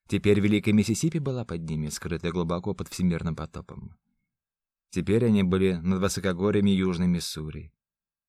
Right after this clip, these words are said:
И теперь над Канзасом. «Джордж»,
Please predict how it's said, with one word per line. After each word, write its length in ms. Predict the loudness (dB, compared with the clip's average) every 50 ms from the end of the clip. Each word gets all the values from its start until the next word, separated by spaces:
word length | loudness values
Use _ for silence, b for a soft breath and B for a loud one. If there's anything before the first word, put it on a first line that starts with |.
| _ _ _
И 100 | -8 -6
теперь 540 | -6 -6 -6 -4 -2 -2 -2 -4 -6 -16 _ _ _ _ _
над 180 | -6 -6 -6 -4
Канзасом. 720 | -6 -6 -6 -6 -8 -10 -12 -12 -14 -14 -14 -16 -16 -18 _ _ _ _ _ _ _ _ _ _ _ _ _ _ _ _ _ _ _ _ _ _ _ _ _ _ _ _ -4
«Джордж», 580 | 0 2 2 2 2 2 0 -4 -8 -12 -14